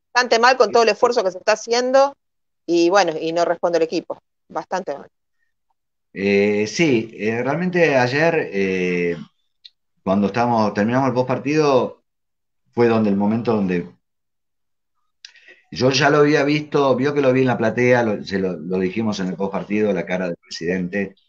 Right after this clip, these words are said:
Speaker 2: salió solo, se sentó solo en la platea, y después al rato se acercó Gustavo Mendelovich, pero ya la cara de, de, de, de, de, de no entender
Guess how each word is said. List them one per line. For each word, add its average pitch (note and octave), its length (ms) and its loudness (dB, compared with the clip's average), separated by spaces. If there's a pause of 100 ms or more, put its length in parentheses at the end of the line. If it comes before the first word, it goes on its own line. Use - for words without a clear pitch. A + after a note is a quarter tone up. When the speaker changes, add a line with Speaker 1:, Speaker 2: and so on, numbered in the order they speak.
(320)
Speaker 2:
salió G#2 340 -2
solo, A2 320 -2
se - 120 -8
sentó F2 320 -8
solo G#2+ 280 -4
en G2 60 -4
la F2+ 100 -6
platea, F2+ 540 -6 (880)
y E2 100 -2
después G2 400 -2
al E2+ 220 -2
rato F2 800 -4 (100)
se - 120 -14
acercó D2+ 1000 -6 (280)
Gustavo E2 280 -4
Mendelovich, F#2 440 -6 (360)
pero E2 200 -2
ya G#2+ 200 2
la G#2 140 0
cara A2+ 180 -2
de, F#2 340 0 (600)
de, D#2 240 -8 (1400)
de, D#2 240 -6
de, - 0 -
de, D2 340 -6
de D2+ 240 -6
no F#2+ 160 -2
entender G#2 960 2